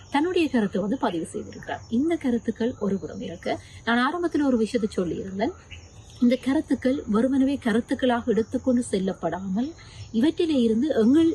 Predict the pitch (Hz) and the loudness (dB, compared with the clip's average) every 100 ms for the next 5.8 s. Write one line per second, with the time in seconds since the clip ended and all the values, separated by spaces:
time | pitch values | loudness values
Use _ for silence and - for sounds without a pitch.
0 | - - - 208 202 214 208 - 233 302 | -2 -18 -4 0 2 2 0 2 4 4
1 | 339 - 320 285 214 240 262 262 226 220 | 4 2 0 2 0 2 0 2 2 2
2 | 214 - 240 233 160 - 262 185 170 202 | 0 0 0 2 0 0 0 0 -6 -8
3 | 208 208 254 180 - - 196 247 349 - | -6 -4 -2 -4 -6 -8 -8 -6 -8 -12
4 | - - - 277 339 - 339 - 302 262 | -18 -18 -4 -2 -2 -2 -4 0 -2 0
5 | 226 220 208 190 175 190 240 339 | 2 2 2 2 0 -4 -4 -8